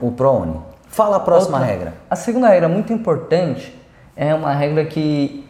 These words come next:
Speaker 2: já vai delimitar bastante quem vai conseguir participar do ProUni, que é a seguinte:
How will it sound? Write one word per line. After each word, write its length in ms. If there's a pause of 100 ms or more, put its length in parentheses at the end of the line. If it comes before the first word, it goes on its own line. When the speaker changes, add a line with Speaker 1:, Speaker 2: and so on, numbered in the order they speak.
(120)
Speaker 2:
já 280
vai 240
delimitar 500
bastante 760
quem 240
vai 140
conseguir 840
participar 520
do 100
ProUni, 380
que 100
é 40
a 20
seguinte: 440